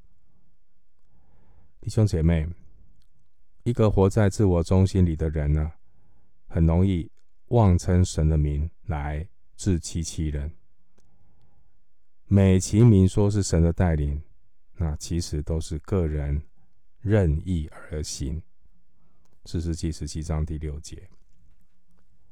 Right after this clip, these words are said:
回到经文，士师记十八章十一到十三节。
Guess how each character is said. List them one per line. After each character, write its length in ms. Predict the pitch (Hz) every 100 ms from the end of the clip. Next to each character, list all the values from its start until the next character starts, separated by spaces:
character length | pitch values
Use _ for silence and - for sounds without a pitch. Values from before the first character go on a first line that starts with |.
| - - - - - - - - - - - -
回 160 | - 95
到 200 | 104 95
经 220 | 101 101
文， 280 | 85 82 85 - - - - - - -
士 200 | - 98
师 160 | 87 90
记 180 | 92 85
十 140 | 82
八 200 | 90 87
章 340 | 92 90 90 - - - - - -
十 340 | - 82 80
一 260 | 90 90 87
到 400 | - 82 71 78
十 220 | - 78
三 300 | - 85 80
节。 300 | 82 - -